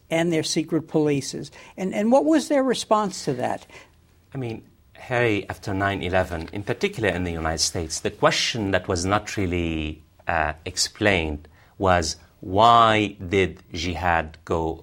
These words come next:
Speaker 2: global, uh, at the end of the nineteen nineties? Since its inception in the nineteen sixties, the jihadist movement was really locally oriented as opposed to being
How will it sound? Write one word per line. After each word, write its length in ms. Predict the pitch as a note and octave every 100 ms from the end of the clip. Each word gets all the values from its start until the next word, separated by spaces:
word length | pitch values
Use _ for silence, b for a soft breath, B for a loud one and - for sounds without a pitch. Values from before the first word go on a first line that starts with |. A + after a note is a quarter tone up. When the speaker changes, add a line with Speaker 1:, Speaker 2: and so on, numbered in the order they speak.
| E2
Speaker 2:
global, 540 | E2+ E2+ E2 D#2 D2 _ _ _ _
uh, 380 | F2 D#2+ D#2 D#2 -
at 160 | E2+ D#2
the 100 | -
end 220 | E2 D2+
of 100 | D2+
the 80 | D2+
nineteen 360 | D2+ D2 E2
nineties? 500 | D2+ D2 - - - - _ B B B B B
Since 640 | - - D#3 E3 D#3+ - -
its 160 | B2 -
inception 920 | A2+ G#2+ - D3 D3 - - D#2 - _ -
in 160 | B2+
the 60 | B2
nineteen 460 | G#2+ G2+ F#2 G2 E2+
sixties, 760 | - - - D2+ C#2+ - - b b b
the 80 | G#2+
jihadist 600 | F2 G2 G2+ B2 A#2 - A2
movement 540 | G#2+ F#2+ F#2 F2+ B B B
was 300 | F#2 F2 F#2+
really 400 | G2+ F2+ F2 - F#2+
locally 640 | F#2+ A#2 C#3+ C#3+ A#2+ G2+
oriented 800 | - F#2 F2+ G2 F#2 G2 E2+ D#2+ b b -
as 300 | A2 F#2 -
opposed 560 | - - G#2 F#2+ - -
to 80 |
being 320 | E2+ F#2 F2